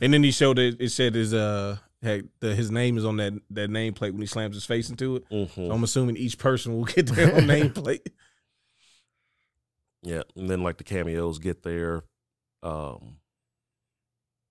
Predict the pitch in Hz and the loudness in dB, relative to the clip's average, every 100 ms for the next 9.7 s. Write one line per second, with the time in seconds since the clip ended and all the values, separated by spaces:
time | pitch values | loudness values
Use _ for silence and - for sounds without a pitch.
0 | _ - - 104 95 98 104 107 107 - | _ -20 -8 -4 -2 -2 0 0 -2 -6
1 | 101 - 110 110 120 117 - 95 - - | -16 -4 0 0 0 -2 -6 -20 -20 -20
2 | - 123 - - 123 127 131 139 143 151 | -20 -20 -20 -10 -6 -4 -2 -2 0 0
3 | 170 190 180 - 143 - _ _ _ - | 0 -2 -2 -4 -8 -8 _ _ _ -14
4 | 113 98 98 _ _ _ _ _ _ _ | -10 -8 -10 _ _ _ _ _ _ _
5 | - 123 - 95 _ _ _ _ 120 107 | -4 -4 -4 _ _ _ _ _ -8 -4
6 | 120 127 135 123 - 120 113 104 117 135 | -4 -4 -6 -12 -4 -2 0 0 -2 -4
7 | _ _ _ _ _ _ 80 76 87 - | _ _ _ _ _ _ _ -14 -12 -6
8 | 107 92 90 98 90 85 101 - 104 98 | -4 -2 -2 -2 -2 -2 -4 -2 -2 -2
9 | 90 92 95 90 92 87 | -4 -8 -10 -10 -10 -10